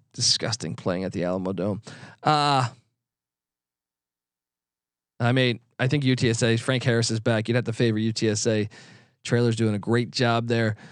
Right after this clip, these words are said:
So I got 'em oh and two, and then a, a critical, critical game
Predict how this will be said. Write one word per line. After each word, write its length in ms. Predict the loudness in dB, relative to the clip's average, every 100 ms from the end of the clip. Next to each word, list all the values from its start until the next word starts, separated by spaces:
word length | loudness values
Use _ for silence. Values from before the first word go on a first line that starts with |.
| -20
So 220 | -4 -2 0
I 160 | 2
got 140 | 2 2
'em 80 | 4
oh 140 | 2
and 100 | 2
two, 320 | 4 2 2 -8 -20 _
and 160 | 0 2
then 160 | 2 2
a, 100 | -2 -6 -2
a 140 | -2
critical, 760 | -2 2 4 4 0 -6 -8 _ _ _
critical 520 | 0 2 4 2 0
game 440 | 2 2 2 -2